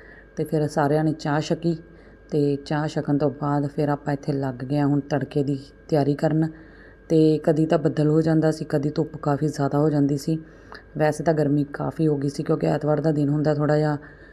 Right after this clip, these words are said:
ਉੱਠਣ ਲੱਗਿਆਂ, ਜਿਵੇਂ ਤੁਹਾਨੂੰ ਪਤਾ ਹੀ ਹੈ ਵੀ ਬੱਚੇ ਸਕੂਲ ਨਹੀਂ ਜਾਂਦੇ, ਛੁੱਟੀ ਦਾ ਦਿਨ ਹੁੰਦਾ ਹੈ।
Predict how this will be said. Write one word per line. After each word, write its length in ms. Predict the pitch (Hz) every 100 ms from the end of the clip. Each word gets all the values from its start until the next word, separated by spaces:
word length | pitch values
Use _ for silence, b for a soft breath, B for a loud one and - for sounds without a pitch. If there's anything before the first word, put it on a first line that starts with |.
| B B
ਉੱਠਣ 280 | 160 156 156
ਲੱਗਿਆਂ, 360 | 160 151 156 156
ਜਿਵੇਂ 400 | 147 151 156 156
ਤੁਹਾਨੂੰ 240 | 160 160
ਪਤਾ 200 | 156 160
ਹੀ 160 | 156 151
ਹੈ 80 | 147
ਵੀ 100 | 151
ਬੱਚੇ 320 | 143 143 151
ਸਕੂਲ 320 | 143 160 147
ਨਹੀਂ 180 | 139 147
ਜਾਂਦੇ, 240 | 151 139
ਛੁੱਟੀ 280 | 151 147 151
ਦਾ 100 | 151
ਦਿਨ 180 | 151 147
ਹੁੰਦਾ 220 | 147 139
ਹੈ। 100 | 151